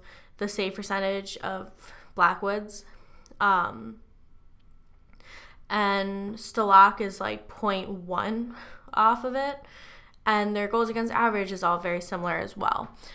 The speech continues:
So if you're comparing them to Mackenzie Blackwood, even though he's not in net tonight, um, just to give you a little,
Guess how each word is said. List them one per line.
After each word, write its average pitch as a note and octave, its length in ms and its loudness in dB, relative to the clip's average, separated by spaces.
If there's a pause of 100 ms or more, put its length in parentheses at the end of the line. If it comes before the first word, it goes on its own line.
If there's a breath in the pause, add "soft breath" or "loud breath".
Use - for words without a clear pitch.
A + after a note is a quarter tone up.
(160 loud breath)
So A3+ 560 4
if A#3+ 200 0
you're B3+ 120 -8
comparing D4 400 -2
them A#3+ 140 2
to A#3 100 -4
Mackenzie A3 360 0
Blackwood, F#3 440 2
even F3+ 100 -4
though F3+ 100 -2
he's F#3+ 160 -6
not F3+ 280 4
in F#3 120 -4
net F3 220 -2
tonight, A#3 460 -2 (340 loud breath)
um, G3+ 180 4
just G#3+ 260 -6
to A3+ 60 -4
give F#3 300 -4
you F#3+ 140 -6
a - 20 -4
little, - 640 -4